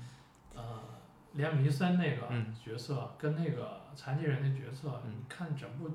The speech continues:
Speaker 1: 片子下来，俩人有说过话吗？
Speaker 2: 我就说那个，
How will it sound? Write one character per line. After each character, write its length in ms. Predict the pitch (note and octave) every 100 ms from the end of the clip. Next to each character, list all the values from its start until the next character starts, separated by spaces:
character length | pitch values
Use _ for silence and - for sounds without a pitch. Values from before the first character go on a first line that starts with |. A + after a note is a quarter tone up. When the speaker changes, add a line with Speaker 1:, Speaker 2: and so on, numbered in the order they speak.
| - - - -
Speaker 1:
片 140 | D#3+
子 80 | D#3+
下 220 | D3 D#3+
来， 100 | B2
俩 240 | D3 - C3
人 80 | D3
有 180 | -
说 200 | - D3+
过 160 | D#3+ D#3 -
话 80 | D3+
吗？ 1200 | - - - - - - - - - - - C3+
Speaker 2:
我 80 | G#3+
就 180 | A#3+
说 260 | A3+ G#3+ A3+
那 180 | A3+ A3
个， 180 | F3+